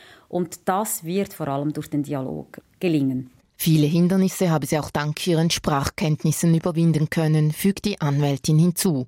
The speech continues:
Speaker 2: Colatrella spricht fünf Sprachen fließend.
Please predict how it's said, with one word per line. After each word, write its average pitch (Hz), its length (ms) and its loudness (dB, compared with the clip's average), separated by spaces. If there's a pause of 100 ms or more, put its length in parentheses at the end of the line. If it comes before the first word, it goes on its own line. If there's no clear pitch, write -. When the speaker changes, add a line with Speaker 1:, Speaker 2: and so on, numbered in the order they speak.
Speaker 2:
Colatrella 151 600 -2
spricht - 320 -6
fünf 185 280 0
Sprachen 156 580 0
fließend. 143 600 -2